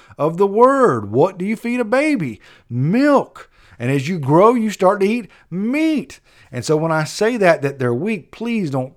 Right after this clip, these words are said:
think that's a derogatory statement. It is not. I am not talking about they're physically weak,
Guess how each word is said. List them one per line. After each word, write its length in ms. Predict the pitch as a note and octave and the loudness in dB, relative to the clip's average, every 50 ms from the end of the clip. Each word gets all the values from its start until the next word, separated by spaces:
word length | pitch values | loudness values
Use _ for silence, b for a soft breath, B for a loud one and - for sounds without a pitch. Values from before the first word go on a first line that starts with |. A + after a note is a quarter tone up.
| _ | _
think 200 | - F3+ F3+ D3+ | -10 -10 -8 -6
that's 160 | C#3+ A#2+ - | -8 -8 -8
a 40 | A#2+ | -8
derogatory 640 | G#2 G#2+ A2+ B2 D3 F3+ F#3 D#3 - - A#2 A2+ G#2 | -8 -6 -2 0 0 0 0 -2 -6 -10 -10 -10 -8
statement. 340 | - D#3+ F3 D#3+ B2 G#2+ A#2 | -6 -4 -4 -4 -4 -6 -4
It 160 | D3 G3 F3 | -4 -4 -4
is 180 | C3+ A2 F#2+ E2+ | -4 -6 -8 -12
not. 640 | F#2+ F#2+ F#2+ A2 C#3 F#3+ A3 E3+ - - - - _ b b b b b | -12 -10 -6 -4 -2 0 0 0 -2 -6 -14 -20 _ b b b b b
I 140 | b D#3 G3 | b -2 -2
am 240 | F3+ C#3 C3+ C3 C3+ | -2 -2 -2 -2 0
not 500 | D3+ F3+ F#3+ D#3+ - - _ _ _ - | 0 0 0 0 -2 -8 _ _ _ -6
talking 280 | - E3+ E3+ - C#3+ | -4 -4 -2 -2 -4
about 240 | C3 C#3 C3+ C3 B2+ | -4 -4 -4 -4 -4
they're 140 | B2 A#2 G#2+ | -6 -6 -8
physically 760 | - - - - - C#4+ D4+ C4 A3 D#3+ A#2+ - A#2+ G#2+ G#2 | -8 -14 -12 -6 -2 -2 0 0 0 -2 -2 -4 -8 -8 -8
weak, 320 | G2 G2+ G#2+ B2 F3 D#3+ | -8 -8 -8 -8 -8 -10